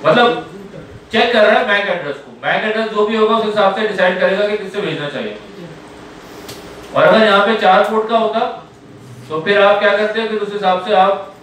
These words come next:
फिर वो दो बिट्स को ले रहा होता, उस हिसाब से भेज रहा होता। ठीक है, लेकिन अगर यहाँ पे इसमें एक चीज और है कि अगर यहाँ चार पोर्ट्स होती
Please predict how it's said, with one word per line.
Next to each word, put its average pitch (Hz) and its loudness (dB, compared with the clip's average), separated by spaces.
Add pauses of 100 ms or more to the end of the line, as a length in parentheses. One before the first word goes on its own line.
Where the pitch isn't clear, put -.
(120)
फिर 180 -8
वो 196 -4
दो 160 -4
बिट्स 170 -6
को 165 -6
ले 160 -4
रहा - -6
होता, - -16
उस 147 -4
हिसाब 180 2
से 135 -4
भेज 123 -4
रहा 110 -6
होता। - -16
ठीक 127 -8
है, 220 0 (480)
लेकिन 165 2
अगर 220 4
यहाँ 202 2
पे 233 0
इसमें 220 -2
एक 208 0
चीज 220 -8
और 208 4
है 214 0
कि 214 0
अगर 208 2
यहाँ 220 0
चार 196 2
पोर्ट्स 220 -4
होती 202 -8